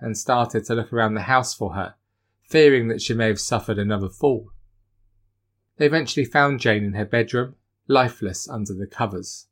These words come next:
At first glance, it appeared she'd peacefully died during the night, and their first response was to call for an ambulance. But very quickly, their suspicions were raised, and they began to fear that Jane had not died of natural causes,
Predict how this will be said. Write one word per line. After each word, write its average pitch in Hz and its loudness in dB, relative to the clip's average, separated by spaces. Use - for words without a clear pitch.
At - -8
first 202 0
glance, 135 0
it 113 -2
appeared 120 -4
she'd 120 -2
peacefully 127 -4
died 107 0
during 107 -2
the 104 -2
night, 107 -6
and 131 -8
their 131 -2
first 143 0
response 117 -2
was - -20
to - -18
call 120 -2
for - -8
an 113 -2
ambulance. 110 -6
But 147 -4
very 143 6
quickly, 101 -6
their 107 -2
suspicions 107 -8
were 101 -6
raised, 110 -4
and 120 -8
they 110 0
began 110 0
to 104 -8
fear 110 0
that 107 -4
Jane 110 -2
had 104 -8
not 110 -6
died 98 -8
of 95 -12
natural 98 -10
causes, 117 -6